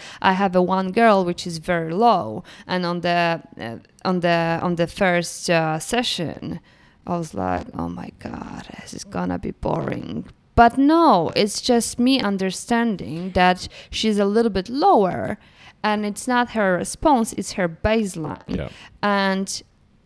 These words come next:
Speaker 1: we agree that we're gonna raise this baseline so she can actually enjoy the training more, right? And then when you have, uh, people which are really, really high on the spectrum, on the nervous system, and they're just, you know, coming to the gym and they just want to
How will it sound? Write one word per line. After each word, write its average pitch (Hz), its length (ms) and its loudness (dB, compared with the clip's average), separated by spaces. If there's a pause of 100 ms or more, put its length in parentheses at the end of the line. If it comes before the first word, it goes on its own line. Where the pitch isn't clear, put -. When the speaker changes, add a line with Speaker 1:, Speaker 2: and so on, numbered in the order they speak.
(140)
Speaker 1:
we 226 200 0
agree 240 420 2
that 202 200 4
we're 185 120 0
gonna 180 280 4
raise 254 440 4
this 190 180 -2
baseline 170 800 0
so 190 200 -2
she - 200 -6
can 190 240 -6
actually 190 580 -6
enjoy 196 440 0
the 185 120 -4
training 170 580 -2
more, 180 420 2 (800)
right? - 380 -8 (240)
And 240 160 0
then 254 160 4
when 240 160 2
you 226 100 0
have, 220 280 -2
uh, 190 320 2
people 254 460 0
which 175 280 0
are 170 160 2
really, 233 540 4
really 185 340 -2
high 202 540 2
on 175 160 -4
the 165 80 -4
spectrum, 165 800 -8
on 165 140 -10
the 165 80 -12
nervous 185 460 -8
system, - 600 -6
and 175 180 2
they're 175 160 6
just, 170 260 -2
you - 60 -2
know, 175 240 2
coming 220 320 2
to 165 80 -4
the 156 160 -6
gym 202 240 4
and 160 140 -2
they 170 60 -6
just 160 220 -6
want 175 180 -4
to 160 100 -10